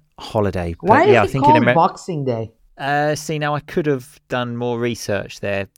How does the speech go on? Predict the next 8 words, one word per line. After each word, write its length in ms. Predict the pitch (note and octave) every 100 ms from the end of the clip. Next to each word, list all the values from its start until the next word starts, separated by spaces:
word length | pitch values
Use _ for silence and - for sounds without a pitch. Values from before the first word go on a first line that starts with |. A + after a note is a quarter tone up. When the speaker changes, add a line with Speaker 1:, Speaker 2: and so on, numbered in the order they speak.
| _
Speaker 1:
There 180 | C3+ C3+
are 180 | D#3 E3
different 460 | C#3 D3+ - C3+ -
theories 580 | - D3 C3+ B2 A#2
about 360 | A#2 A#2+ A#2+ -
this, 280 | G2+ - - A#2
Speaker 2:
Hmm. 40 | C#3+
Speaker 1:
actually. 380 | B2 G#2 F2+